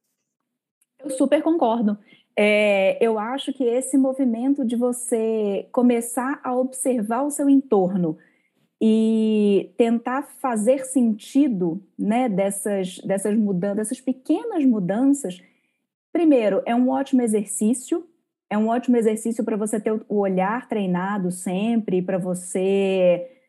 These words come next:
se conectar com essa, com essa realidade das tendências, porque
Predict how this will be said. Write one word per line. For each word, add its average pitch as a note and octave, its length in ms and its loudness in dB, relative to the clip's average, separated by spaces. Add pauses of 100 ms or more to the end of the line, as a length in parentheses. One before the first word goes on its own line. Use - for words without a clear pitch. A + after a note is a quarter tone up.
(220)
se - 180 0
conectar B3 920 -4 (140)
com G#3+ 220 0
essa, G3 760 -2
com G#3+ 80 -4
essa G3+ 180 -4
realidade G#3 680 -2
das G#3 160 -2
tendências, G3 680 0
porque G#3 760 0